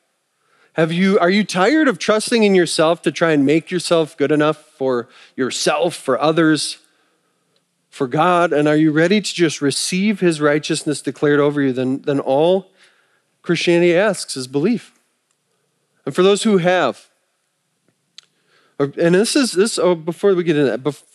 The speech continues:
this is why we do baby dedications. We're saying each one must believe. That's what the gospel teaches.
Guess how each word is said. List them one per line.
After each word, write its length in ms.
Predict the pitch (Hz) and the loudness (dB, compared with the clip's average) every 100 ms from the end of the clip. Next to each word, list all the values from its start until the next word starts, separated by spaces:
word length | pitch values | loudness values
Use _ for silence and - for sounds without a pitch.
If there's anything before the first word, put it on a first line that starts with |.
| - | -4
this 180 | 175 - | -2 -2
is 140 | 190 | 0
why 160 | 180 202 | 0 0
we 120 | 202 | -2
do 120 | 196 | 0
baby 240 | 185 196 | 0 0
dedications. 720 | 185 185 160 156 147 - 98 - | 0 0 0 -2 -2 -4 -8 -2
We're 140 | 151 | -2
saying 640 | - - 196 196 139 131 135 _ _ _ _ | 0 0 2 4 2 -2 -8 _ _ _ _
each 320 | 202 233 - | 0 0 0
one 300 | 202 202 180 | 2 4 4
must 380 | 165 160 - - | 2 0 -4 -2
believe. 340 | 160 131 104 | 0 0 -2
That's 220 | 123 - | -4 -4
what 100 | 175 | -4
the 80 | 156 | -2
gospel 400 | 147 156 165 - | 0 0 -2 -4
teaches. 560 | 165 156 - 98 - | -4 -4 -4 -10 -14